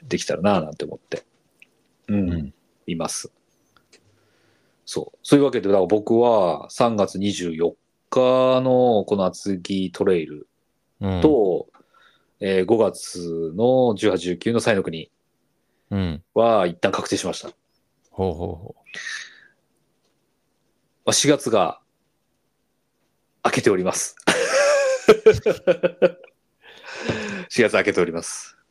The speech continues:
Speaker 1: うん。だから、そういう意味だと、き-、まあ、今日この話した感じだと、四月？四月で見てくと、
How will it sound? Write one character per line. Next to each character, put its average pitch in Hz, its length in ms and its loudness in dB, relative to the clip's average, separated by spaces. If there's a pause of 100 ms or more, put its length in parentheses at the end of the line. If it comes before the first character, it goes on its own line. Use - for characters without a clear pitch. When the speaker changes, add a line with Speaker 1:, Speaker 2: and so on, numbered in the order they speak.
(300)
Speaker 1:
う 92 100 -14
ん。 90 220 -8 (300)
だ 151 80 4
か 147 80 4
ら、 127 160 2 (260)
そ - 140 8
う - 20 12
い 196 40 0
う - 20 4
意 190 40 4
味 175 40 4
だ - 40 -2
と、 147 160 2
き-、 - 160 -8
ま 165 100 6
あ、 - 20 -6
今 175 180 0
日 170 40 4 (580)
こ - 60 -6
の 131 200 4
話 139 380 0
し - 20 -14
た 110 120 2
感 107 260 0
じ 104 160 -6
だ 101 160 4
と、 135 520 2 (2750)
四 - 180 -4
月？ 113 580 0 (2500)
四 - 180 -4
月 139 320 2
で 147 100 6
見 117 160 -2
て 104 120 0
く - 280 -16
と、 98 360 0